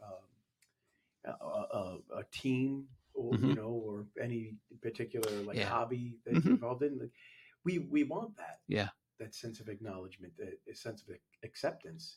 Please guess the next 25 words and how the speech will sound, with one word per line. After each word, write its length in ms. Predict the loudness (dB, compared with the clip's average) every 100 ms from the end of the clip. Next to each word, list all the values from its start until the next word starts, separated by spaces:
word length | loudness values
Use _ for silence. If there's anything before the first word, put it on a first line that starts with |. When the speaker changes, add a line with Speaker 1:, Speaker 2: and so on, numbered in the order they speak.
| _ -12
Speaker 2:
Yeah. 180 | -10 -8 0
Speaker 1:
And, 300 | 2 2 -2 -10 _ _ _ -4 2
and 80 |
I 40 | 6
think 220 | 6 6
it's, 240 | 2 0 -4
I 60 | 2
think 160 | 4
it's 140 | 2 6
real 200 | 8 8
to 80 | 6
say 220 | 6 6
that 240 | 6 -2 -6 _ -20 -18 -20 -20 -20 0
this 260 | 2 2 0
man 380 | 0 0 -2 -4
in 100 | -4
this 160 | -4
gospel, 480 | -4 -6 -6 -8 -10 -6
Bartimaeus, 720 | -4 -4 -6 -8 -10 -14 -18 _ _ _ _ _ _ _
is 220 | 2 2 0
not 520 | -4 -4 -4 -6 -12 _ _ _ _ _ _ _ _ -8
getting 300 | -6 -6 -8 -14
that. 200 | -16 -4
Speaker 2:
Right. 280 | 4 4 4 -4 _ _ -14 -6
Right. 160 | -4